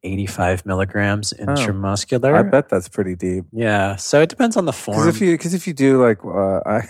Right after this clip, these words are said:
Speaker 2: <laughs> I have a huge jar of them in my
Speaker 1: <laughs>
Speaker 2: drawer. I go through them very slowly. I mean, I think the last batch lasted me three years 'cause
Speaker 1: Okay.
Speaker 2: I really do it very infrequently. Um, yeah, I mean, hardly at all, actually.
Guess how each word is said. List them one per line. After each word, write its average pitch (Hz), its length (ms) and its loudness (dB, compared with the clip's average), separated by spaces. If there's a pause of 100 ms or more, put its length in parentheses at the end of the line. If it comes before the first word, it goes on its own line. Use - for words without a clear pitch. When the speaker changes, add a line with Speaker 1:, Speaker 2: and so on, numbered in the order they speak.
Speaker 2:
<laughs> - 100 -20
I 143 60 -6 (300)
have 156 120 -2
a 110 60 0
huge 110 380 0
jar 113 320 6
of 95 140 0
them - 200 2
in 220 220 8
my - 60 6
Speaker 1:
<laughs> - 180 -4
Speaker 2:
drawer. - 400 -2 (260)
I 139 120 4
go 165 180 4
through 156 180 0
them 127 160 2
very 107 380 4
slowly. 98 420 2
I - 20 0
mean, 107 160 -4
I 110 60 -2
think - 240 -4
the 113 80 2
last 101 320 2
batch 95 320 0
lasted 98 380 0
me 95 100 -8
three 98 320 -8
years 95 380 -2
'cause 101 140 0
Speaker 1:
Okay. - 40 4
Speaker 2:
I 104 40 6
really 110 360 2
do 104 160 0
it 92 120 0
very 98 300 0
infrequently. 90 800 -6
Um, 90 440 -8
yeah, 85 420 -2
I - 20 -18
mean, 92 140 -12
hardly 98 320 -4
at 90 60 -2
all, 90 200 2
actually. 87 440 -2